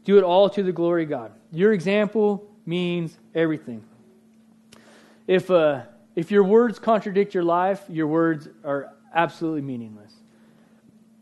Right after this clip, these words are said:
"Give no offense to Jews or to Greeks or to the church of God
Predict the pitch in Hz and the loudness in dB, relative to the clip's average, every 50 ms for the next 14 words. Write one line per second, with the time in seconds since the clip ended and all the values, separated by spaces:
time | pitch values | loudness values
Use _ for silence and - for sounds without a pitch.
0 | _ _ _ _ _ _ _ _ _ _ _ _ _ _ - 165 208 226 185 175 | _ _ _ _ _ _ _ _ _ _ _ _ _ _ 0 4 4 4 4 4
1 | 185 202 226 277 320 330 320 - 247 226 214 208 202 208 - - 202 190 156 143 | 4 6 6 6 6 4 0 0 -2 0 0 0 -2 -4 -6 -8 -8 -6 -6 -6
2 | 180 208 220 226 226 226 220 202 196 175 175 - 208 170 175 180 185 185 185 175 | -4 -4 -2 0 -2 -2 -2 -2 -4 -4 -4 -6 -8 -4 -2 0 0 0 0 -2
3 | - 185 156 - 185 180 180 170 - - 190 190 185 - 190 165 147 156 147 131 | -4 -8 -8 -6 -6 -6 -6 -6 -2 0 0 0 0 -2 -4 -4 -2 -4 -6 -6
4 | 123 120 117 | -6 -10 -14